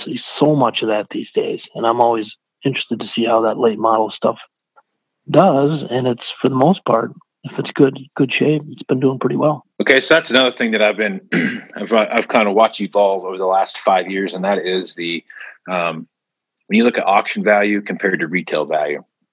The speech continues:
Speaker 1: Mm.
Speaker 2: There for a while, auction value, retail value was so far apart that it was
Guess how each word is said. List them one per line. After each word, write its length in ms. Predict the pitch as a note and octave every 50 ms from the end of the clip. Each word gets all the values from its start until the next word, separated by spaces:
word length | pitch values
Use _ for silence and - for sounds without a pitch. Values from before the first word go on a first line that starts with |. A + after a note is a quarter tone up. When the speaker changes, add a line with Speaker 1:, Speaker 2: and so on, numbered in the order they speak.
| _ _ _ _ _ _ _ _ _ _ _ - - -
Speaker 1:
Mm. 140 | C#3 C3+
Speaker 2:
There 140 | A#2+ A#2 B2+
for 140 | B2+ - G#2+
a 40 | G2
while, 300 | F#2+ A2 A2 A2 G#2 G2
auction 380 | - G#2 A#2 B2 - - A#2 G2+
value, 240 | G#2+ A2 G#2+ G2+ G2+
retail 260 | G#2 G#2 - A2 F#2+
value 220 | F#2 G2 F#2+ F2+ E2+
was 100 | E2+ -
so 180 | - A2 G#2
far 220 | F2+ - G#2 F#2+ F#2+
apart 320 | - - G#2 G2 F#2 - -
that 100 | F2 D#2+
it 40 | D2+
was 280 | E2+ D#2+ - - -